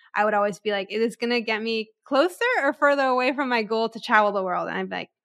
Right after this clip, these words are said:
"This isn't gonna help me when I travel. If anything, it's gonna be more baggage when I wanna travel. I'm gonna have to get rid of it." So I'd be like, "No, we're not getting this extra thing." So yeah, having clarity on that, I think, is the number one thing.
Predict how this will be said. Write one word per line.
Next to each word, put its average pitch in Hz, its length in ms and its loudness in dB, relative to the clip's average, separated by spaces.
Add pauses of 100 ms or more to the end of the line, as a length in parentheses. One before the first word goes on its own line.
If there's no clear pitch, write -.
"This 285 160 -4
isn't 571 260 2
gonna 320 100 2
help 302 220 2
me 311 80 -4
when 294 100 -2
I 254 100 -2
travel. 294 320 2
If 277 100 -4
anything, 339 260 0
it's 285 140 -2
gonna 277 100 -6
be 269 80 -4
more 233 160 0
baggage 330 460 0
when 339 80 -2
I 320 40 -2
wanna 320 200 -2
travel. 302 340 0
I'm 262 80 -2
gonna 254 140 0
have 285 100 2
to - 80 -20
get 220 160 0
rid 370 140 0
of 381 80 -2
it." 381 180 2 (220)
So - 100 -2
I'd 233 80 2
be 226 60 0
like, 208 100 0
"No, 208 240 -2
we're 214 120 -4
not 220 200 2
getting 208 220 0
this 202 160 -4
extra 196 280 -6
thing." 190 420 -4
So 247 80 -6
yeah, 208 120 2
having 254 320 2
clarity 247 320 -2
on 247 220 -2
that, 240 240 4
I 214 80 0
think, 214 220 -6
is 208 100 -6
the 214 60 -2
number 202 280 0
one 196 200 0
thing. 196 340 -4